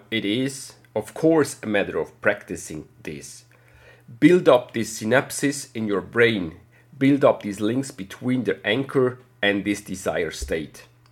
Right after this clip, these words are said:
And that really only works by repeating, repeating, repeating.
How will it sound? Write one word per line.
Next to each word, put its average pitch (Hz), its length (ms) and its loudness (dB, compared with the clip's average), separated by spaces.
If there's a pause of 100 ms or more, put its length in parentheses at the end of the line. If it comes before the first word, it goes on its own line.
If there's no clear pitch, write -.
(720)
And 104 160 0
that 123 240 4
really 123 440 -4
only 135 300 2
works 127 340 0
by 98 180 0
repeating, 135 880 -4 (100)
repeating, 110 800 -6 (100)
repeating. 95 680 -8